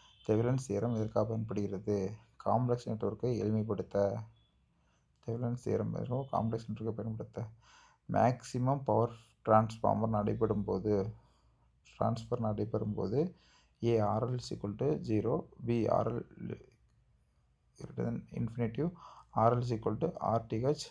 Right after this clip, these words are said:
ஆர் எல் is, uh, and ஆர் டி ஹெச். Answer C, ஆர் எல் is equal to ஆர் டி ஹெச். மினிமம் பவர் டிரான்ஸ்ஃபார்மர் டிரான்ஸ்ஃபர் நடைபெறும் போது ஆர் எல் is equal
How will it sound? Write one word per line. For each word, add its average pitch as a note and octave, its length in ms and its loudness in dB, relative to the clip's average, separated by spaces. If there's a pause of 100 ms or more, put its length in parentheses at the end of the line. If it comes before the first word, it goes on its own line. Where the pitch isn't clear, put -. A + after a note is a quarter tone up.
ஆர் A#2 260 2
எல் A2+ 80 -6
is, - 140 -16 (320)
uh, A2 380 0 (560)
and A2+ 220 -2 (380)
ஆர் A2 280 4
டி A2+ 160 -2
ஹெச். G2+ 220 -2 (400)
Answer A2 280 4 (100)
C, A2+ 120 2
ஆர் A2 200 2
எல் A#2+ 40 2
is A#2 100 -6
equal G#2+ 240 -2
to B2 100 2
ஆர் A2 160 4
டி G#2+ 120 -2
ஹெச். G#2 260 -2 (140)
மினிமம் B2+ 440 2
பவர் A2 360 4 (120)
டிரான்ஸ்ஃபார்மர் A2 600 4 (540)
டிரான்ஸ்ஃபர் A#2+ 340 6
நடைபெறும் A2 440 0
போது G#2 340 0
ஆர் A2 360 2
எல் B2 40 0
is B2 260 -6
equal A2 200 -2